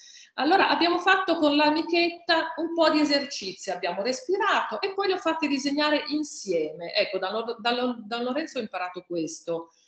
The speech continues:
il lavoro collettivo, il lavoro comune, anche col distanziamento, fare un disegno che poi potevano col-, creare un collage, stare insieme, ecco,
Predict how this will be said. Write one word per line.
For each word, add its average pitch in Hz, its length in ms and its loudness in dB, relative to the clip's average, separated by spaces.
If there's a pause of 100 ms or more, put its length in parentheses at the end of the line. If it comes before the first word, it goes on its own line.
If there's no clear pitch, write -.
(100)
il 214 140 -4
lavoro 220 400 4
collettivo, 196 760 0
il 190 60 0
lavoro 226 400 2
comune, 208 800 -2 (320)
anche 262 440 2
col 202 160 0
distanziamento, 262 1300 -2 (100)
fare 247 380 4
un 214 220 -2
disegno 226 580 2
che 196 180 -4
poi 220 220 -2
potevano 196 560 0
col-, 202 320 -2 (240)
creare 214 380 2
un 208 160 -2
collage, 180 580 0
stare 220 260 -2
insieme, 233 680 -2 (260)
ecco, - 580 2